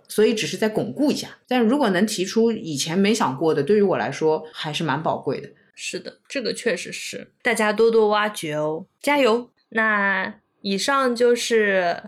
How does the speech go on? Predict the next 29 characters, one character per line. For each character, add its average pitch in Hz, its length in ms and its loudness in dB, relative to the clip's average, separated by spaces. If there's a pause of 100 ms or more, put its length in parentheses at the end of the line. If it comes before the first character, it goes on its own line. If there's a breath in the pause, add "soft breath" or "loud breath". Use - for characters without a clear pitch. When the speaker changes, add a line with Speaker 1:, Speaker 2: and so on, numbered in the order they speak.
(120)
Speaker 2:
本 160 180 -2
期 247 480 -2
节 180 180 -4
目 196 280 -4
的 170 280 -2
全 185 240 -8
部 208 140 -6
内 220 180 -2
容。 185 380 -4 (300 loud breath)
我 175 100 -2
们 175 100 -4
的 220 120 0
播 262 180 2
客 247 720 0
现 254 260 -2
在 220 160 2
好 165 220 -4
像 202 520 -2
又 240 200 2
出 - 240 -4
了 240 80 4
一 214 100 0
些 220 220 2
新 247 380 0
的 185 260 2
平 175 320 -8
台， 175 340 -2
所 190 240 -6
以 202 280 -4